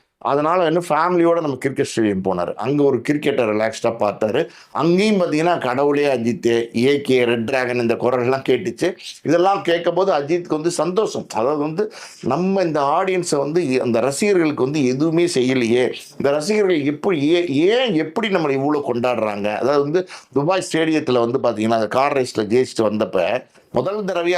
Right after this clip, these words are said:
அஜித் பாக்குறாரு. அதாவது, ஒரு தமிழ்நாட்டை தாண்டி வெளிநாட்டுல அஜித்துக்கு ஆளே கிடையாது, ரசிகர்களே கிடையாதுன்னு சொன்னாங்க. அதை உடைக்கிற மாதிரி அந்த ஸ்டேடியமே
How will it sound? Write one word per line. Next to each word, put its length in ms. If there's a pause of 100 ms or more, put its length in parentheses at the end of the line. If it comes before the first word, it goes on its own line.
அஜித் 280
பாக்குறாரு. 340
அதாவது, 460
ஒரு 300
தமிழ்நாட்டை 640
தாண்டி 380
வெளிநாட்டுல 640
அஜித்துக்கு 440
ஆளே 380
கிடையாது, 340
ரசிகர்களே 480
கிடையாதுன்னு 440
சொன்னாங்க. 580 (260)
அதை 240
உடைக்கிற 560
மாதிரி 220
அந்த 160
ஸ்டேடியமே 680